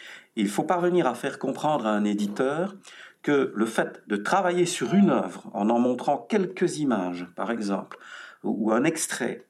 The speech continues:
dans un cours, ça ne va avoir qu'un seul effet. C'est celui de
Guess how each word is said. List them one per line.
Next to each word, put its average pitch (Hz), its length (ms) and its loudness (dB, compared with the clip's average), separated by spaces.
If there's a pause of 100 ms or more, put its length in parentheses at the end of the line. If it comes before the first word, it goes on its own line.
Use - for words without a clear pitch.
(100)
dans 139 480 2
un 117 160 4
cours, 139 520 -2 (560)
ça - 240 0
ne 135 120 -2
va 143 140 2
avoir 135 400 -2
qu'un 165 180 6
seul 165 300 2
effet. - 380 -4 (380)
C'est - 140 -8
celui 123 380 0
de 110 300 -2